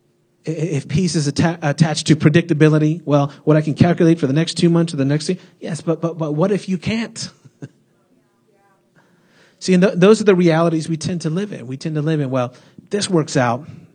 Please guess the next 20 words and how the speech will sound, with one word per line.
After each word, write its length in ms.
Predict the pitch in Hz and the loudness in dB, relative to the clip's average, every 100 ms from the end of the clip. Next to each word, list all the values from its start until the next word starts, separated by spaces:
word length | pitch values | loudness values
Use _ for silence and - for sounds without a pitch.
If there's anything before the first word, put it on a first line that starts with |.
| _ _ _ _ - | _ _ _ _ -14
everything's 320 | 170 160 147 | -4 -2 -2
gonna 160 | 147 | -2
be 160 | 135 139 | -2 -4
okay. 280 | 120 120 113 | -4 -6 -6
But 100 | - | -2
what 100 | 185 | 0
if 80 | 196 | 0
it 40 | |
doesn't 240 | 208 208 214 | -2 -4 -4
work 160 | 208 | -4
out? 280 | 233 214 - _ _ _ _ _ _ _ _ _ _ _ _ _ _ _ _ - _ | -4 -6 -8 _ _ _ _ _ _ _ _ _ _ _ _ _ _ _ _ -20 _
Well, 240 | 160 165 165 | 2 4 6
once 220 | 175 180 | 4 2
this 180 | 190 - | -2 2
relationship 580 | 160 160 156 143 165 151 | 4 4 2 -2 -4 -4
and 80 | |
all 80 | 139 | -4
this, 240 | 143 135 - - _ | -6 -8 -12 -20 _
this 160 | 151 151 | -2 0
stuff, 320 | - 160 | 0 0